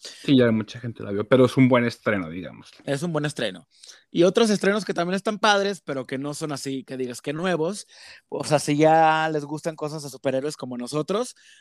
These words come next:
Speaker 2: pues están Deadpool uno y dos y Logan, que pues no van a llegar ni de chiste a Disney Plus.
Speaker 1: No. No, pues yo creo que son cartitas que, que la, la gente se preguntaba, "¿Y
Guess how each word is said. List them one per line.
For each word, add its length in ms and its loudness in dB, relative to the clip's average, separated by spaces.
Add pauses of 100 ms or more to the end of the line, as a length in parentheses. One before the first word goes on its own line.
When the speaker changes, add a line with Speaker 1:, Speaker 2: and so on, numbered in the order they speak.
Speaker 2:
pues 140 -2
están 300 -4
Deadpool 580 2
uno 260 -2
y 80 0
dos 540 -4
y 140 -4
Logan, 380 -2
que 140 -6
pues 260 -10
no 360 2
van 100 4
a 80 2
llegar 240 -2
ni 140 -6
de 120 -4
chiste 340 -12
a 20 -6
Disney 260 -6
Plus. 480 -2 (200)
Speaker 1:
No. 200 -8 (1120)
No, 300 0
pues 140 2
yo 60 10
creo 140 8
que 100 -2
son 180 4
cartitas 420 4
que, 140 2 (160)
que 120 6
la, 220 2
la 140 2
gente 180 4
se 80 -2
preguntaba, 540 2 (200)
"¿Y 140 -2